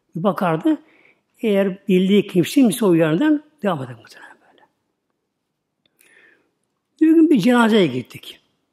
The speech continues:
Hoca beni götürdü böyle. O zamanlar da araba yok cenaze götür-, omuza gidiyor cenazeler. Omuza gidiyor böyle. Eğer cemaate kalabalıksa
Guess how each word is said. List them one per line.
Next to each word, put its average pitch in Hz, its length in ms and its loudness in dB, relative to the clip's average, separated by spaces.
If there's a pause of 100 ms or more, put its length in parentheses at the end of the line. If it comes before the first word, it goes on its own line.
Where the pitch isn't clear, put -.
(260)
Hoca 196 240 -2
beni 196 180 2
götürdü 147 440 -2
böyle. 139 320 -6 (1400)
O 180 80 -2
zamanlar 277 500 2
da 208 360 0
araba 233 280 0
yok 220 240 -2
cenaze 165 260 0
götür-, 190 500 -6
omuza 202 280 2
gidiyor 170 340 0 (160)
cenazeler. 135 440 -10 (520)
Omuza 165 320 -2
gidiyor 123 320 -12
böyle. - 240 -20 (1600)
Eğer 220 300 0
cemaate 196 520 -2
kalabalıksa 277 1120 -2